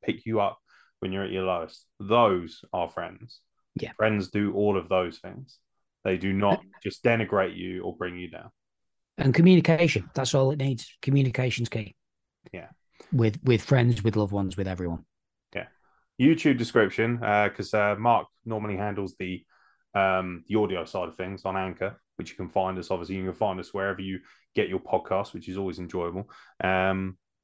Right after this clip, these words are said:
Speaker 1: he will obviously provide details in there. In the YouTube description, there'll be a number of numbers that you can contact, charities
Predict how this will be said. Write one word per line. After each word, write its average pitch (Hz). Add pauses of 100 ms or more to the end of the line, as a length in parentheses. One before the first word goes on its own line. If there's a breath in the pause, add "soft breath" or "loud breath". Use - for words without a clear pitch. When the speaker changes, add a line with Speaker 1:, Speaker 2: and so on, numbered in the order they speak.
(260)
Speaker 1:
he 101
will 98
obviously 90
provide 92
details 90
in 95
there. 90
In 92
the 98
YouTube 98
description, 90
there'll 95
be 92
a 92
number 95
of 85
numbers 92
that 90
you 85
can 92
contact, 90
charities 90